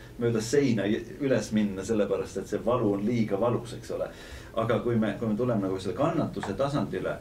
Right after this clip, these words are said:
et see paneb meid uuesti maailma nagu küsima ja mõtestama enda jaoks, äh, ümber.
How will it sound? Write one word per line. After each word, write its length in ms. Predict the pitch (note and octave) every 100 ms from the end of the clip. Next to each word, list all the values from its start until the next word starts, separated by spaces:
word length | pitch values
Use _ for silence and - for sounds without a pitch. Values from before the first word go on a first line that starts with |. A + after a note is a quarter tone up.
| - - - - -
et 200 | A2 G#2
see 200 | - G#2
paneb 320 | C3+ D3+ C3+
meid 140 | A#2 A2
uuesti 560 | C3+ D3+ B2 - - G2+
maailma 840 | A2 B2+ C3 A#2+ G#2 F#2+ F#2 F2+
nagu 220 | G2 G2+ F#2+
küsima 520 | - B2 A#2 F#2+ F2+
ja 120 | F2+ F#2
mõtestama 800 | B2 - F#2+ - F#2 F2+ F2+ F2+
enda 260 | F#2 F2+
jaoks, 320 | F2+ - - -
äh, 400 | F#2+ - - -
ümber. 420 | A#2+ C3 A#2 F2